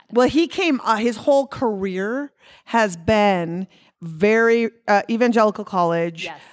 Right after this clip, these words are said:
Speaker 1: Um, he, it was with the law firm he served at. We've all, I think, heard of the Federalist Society and Alliance for Defending Freedom. The law firm that he was at is larger. It's the largest,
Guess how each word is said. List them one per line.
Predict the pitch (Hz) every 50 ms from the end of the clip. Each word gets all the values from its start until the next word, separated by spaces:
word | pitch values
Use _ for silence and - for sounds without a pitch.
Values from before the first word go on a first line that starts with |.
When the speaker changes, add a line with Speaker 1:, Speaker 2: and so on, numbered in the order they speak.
| - _ -
Speaker 1:
Um, | 190 180 175 175 175 175 160
he, | 156 - 214 202 190 185 185 185 160 - _ _ -
it | 185 180 180
was | 190 180 180 170 - - - -
with | 202 180 180 214 226 233 202 - - - _ _ _ _ -
the | - 202
law | 202 196 220 240 269 311
firm | 320 - - 311 302 294
he | 277 240 214
served | - - 247 240 240 233 202
at. | 196 151
We've | 196 202 208
all, | 220 226 240 240
I |
think, | 214 233 214 208
heard | 196 214 214 214
of | 190
the | 190 180
Federalist | - 208 196 196 202 196 196 196
Society | - 185 - 208 190 185 185 185 185 190 190
and | 190 185 185
Alliance | 175 175 175 180 185
for | - -
Defending | 185 175 - 170 175 175
Freedom. | - - 302 339 359 349 254 202 180 170 175 185 - - - - - - - - -
The | 190 185 180 175 -
law | 190 190 196 220 254 302
firm | 311 - - 285 254
that | 226 196
he | 185 - 240
was | 214 190 185 - - _ -
at | 196 202 226 311 415 - - - - _ _ - - - _ _ -
is | - 233 214 190
larger. | 208 202 202 208 214 220 262 302 403 359 262 233 233 202 190 190 202 208 - _ _ _ _ -
It's | 240 214 -
the | - 254 247
largest, | 214 208 233 233 269 320 285 - 320 294 285 247 - - - -